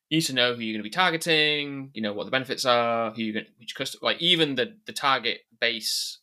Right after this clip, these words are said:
of your cust-, current customers, who that's gonna impact, um,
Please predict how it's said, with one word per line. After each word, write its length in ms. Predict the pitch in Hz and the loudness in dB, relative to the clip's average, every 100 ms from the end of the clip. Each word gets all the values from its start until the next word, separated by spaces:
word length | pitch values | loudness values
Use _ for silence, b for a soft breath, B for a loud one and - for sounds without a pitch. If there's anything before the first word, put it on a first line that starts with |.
| _ | _
of 100 | 113 | -2
your 100 | 107 | -2
cust-, 240 | - 120 | -2 -4
current 280 | - 135 117 | 2 2 2
customers, 460 | - 107 98 95 - | 0 -8 -8 -8 -8
who 80 | - | -4
that's 160 | 101 - | -4 -2
gonna 140 | 101 | -4
impact, 640 | 117 113 110 107 - - - _ _ _ _ - | -6 -2 0 0 -4 -12 -12 _ _ _ _ -8
um, 360 | 95 95 87 | -6 -6 -12